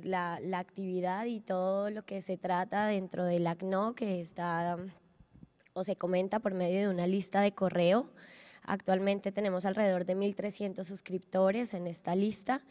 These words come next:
y algunos de los hilos que tenemos actualmente, pues, están dentro de estos temas que están aquí en esta presentación. De igual forma, pues, en cualquier caso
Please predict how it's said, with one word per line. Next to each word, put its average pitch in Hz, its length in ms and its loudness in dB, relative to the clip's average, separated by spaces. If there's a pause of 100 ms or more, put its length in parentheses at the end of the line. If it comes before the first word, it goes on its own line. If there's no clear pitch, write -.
(340)
y 254 300 0
algunos 208 500 -2
de 214 120 0
los 196 220 -4
hilos 202 320 -4
que 220 100 -6
tenemos 185 420 -4
actualmente, 214 760 -2
pues, 185 240 -4
están 185 540 -2
dentro 180 640 -2
de 175 340 0
estos 175 320 -6
temas 196 360 -4
que 170 520 -4 (240)
están 165 360 -10
aquí 170 580 -10 (460)
en 180 400 -4
esta 180 240 -4
presentación. 185 1080 -4
De - 140 -4
igual 175 240 -2
forma, 202 440 -2
pues, - 400 -8 (760)
en 180 540 -2
cualquier 180 520 0
caso 202 520 0